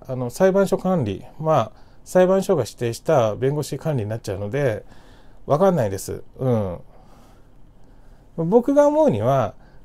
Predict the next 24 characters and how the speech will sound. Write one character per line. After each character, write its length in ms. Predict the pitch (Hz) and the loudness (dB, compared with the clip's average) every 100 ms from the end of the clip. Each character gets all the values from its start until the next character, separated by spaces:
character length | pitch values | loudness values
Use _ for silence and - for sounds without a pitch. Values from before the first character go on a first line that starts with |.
| - | 2
多 120 | 226 | 2
分 140 | 151 | 2
帰 140 | - 254 | 2 2
っ 60 | |
て 120 | 247 | 2
こ 80 | 135 | 0
な 80 | 143 | 0
い 40 | |
と 200 | - - | 0 0
思 80 | 123 | 2
い 20 | |
ま 120 | 107 110 | 2 0
す。 200 | 117 - | -2 -6
<laughs> 60 | - | -4
帰 140 | - | 0
っ 40 | 214 | 2
て 120 | - | 2
こ 120 | - | 2
な 80 | 123 | 2
い 80 | 123 | 4
と 100 | 117 | 2
思 220 | 98 - - - - - | 0 -6 -14 -20 -16 -2
う。 40 | |
で、 260 | 185 196 - | 4 4 2